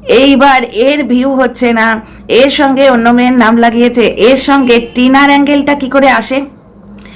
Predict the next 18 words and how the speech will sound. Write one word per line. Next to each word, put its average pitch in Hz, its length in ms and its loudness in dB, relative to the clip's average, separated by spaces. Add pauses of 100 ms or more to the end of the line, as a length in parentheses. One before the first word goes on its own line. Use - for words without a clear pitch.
(180)
টিনার 294 360 2
অ্যাঙ্গেলটা 277 500 -2
কি 294 160 -4
করে 311 260 0
আসে? 196 300 -4 (320)
তার 247 200 -2
মানে 294 220 -6
কি 233 140 -10
ভিউয়ের 285 440 -2
লোভে 277 280 0
টিনাকে 277 380 -4
জোর 262 240 0
করে 277 200 0
টেনে 262 320 0
এনে 277 160 -2
তার 262 200 0
পা 247 180 2
ধরে, 269 320 0